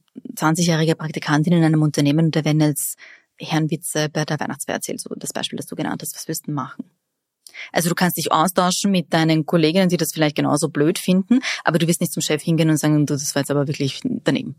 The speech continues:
oder dem Kollegen oder so, ja. Also eigentlich sind ja die, die von dieser Partie sind, also die ähnlich in der Hierarchie sind, die werden ja, deshalb sagt man immer, Männer müssen eingreifen, ja. Also,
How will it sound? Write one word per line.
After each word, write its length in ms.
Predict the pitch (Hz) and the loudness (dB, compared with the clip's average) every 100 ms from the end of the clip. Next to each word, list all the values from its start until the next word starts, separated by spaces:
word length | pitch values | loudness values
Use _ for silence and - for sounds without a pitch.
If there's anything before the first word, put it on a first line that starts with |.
| _ | _
oder 200 | - 165 | 0 0
dem 140 | 151 | 0
Kollegen 280 | 143 147 - | -2 -4 -4
oder 100 | - | -6
so, 140 | - - | -8 -2
ja. 160 | - 175 - - | -2 -2 -4 -2
Also 160 | 160 - | 0 2
eigentlich 480 | 160 190 185 175 | 2 2 2 0
sind 180 | - 175 | 0 0
ja 120 | 165 | 2
die, 340 | 156 - 180 175 | 0 -2 -4 -2
die 260 | 170 170 | 2 2
von 280 | - 165 165 | 2 0 0
dieser 280 | 143 160 165 | 0 -2 0
Partie 440 | 156 151 143 160 | 0 0 -2 -6
sind, 240 | 165 165 160 | -4 -2 -2
also 120 | 170 | -2
die 240 | 156 175 - - - - - | 0 0 0 -6 -10 -14 -6
ähnlich 440 | 180 202 202 202 | 0 2 2 2
in 80 | 196 | 4
der 100 | 180 | 2
Hierarchie 520 | - 175 170 160 - | 2 2 4 2 0
sind, 200 | 190 190 | 0 0
die 100 | 190 | 2
werden 180 | 175 175 | 2 4
ja, 240 | 170 165 | 4 4
deshalb 240 | 156 156 160 | 2 0 -2
sagt 160 | 185 | -2
man 80 | 175 | 0
immer, 160 | 165 165 | 2 4
Männer 240 | 165 165 | 2 2
müssen 260 | 175 - - | 0 -2 -4
eingreifen, 720 | - 165 165 - - - - | -6 -4 -4 -4 -4 -4 0
ja. 160 | 160 160 | 2 2
Also, 260 | 165 165 | 0 -2